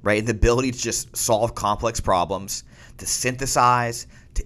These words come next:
integrate information that you're learning for the past seven years, um, and also to have confidence now, you know, speaking, speaking with confidence and interacting with patients in a, in a confident way where I have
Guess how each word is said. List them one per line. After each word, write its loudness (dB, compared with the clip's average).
integrate -4
information -6
that -4
you're -6
learning -6
for -12
the -10
past -4
seven -4
years, -6
um, -2
and 0
also 0
to -8
have -4
confidence -2
now, 2
you -14
know, -6
speaking, -6
speaking -2
with -10
confidence -4
and -8
interacting 2
with -4
patients -4
in -8
a, -4
in -4
a -4
confident -4
way -4
where -6
I -2
have -2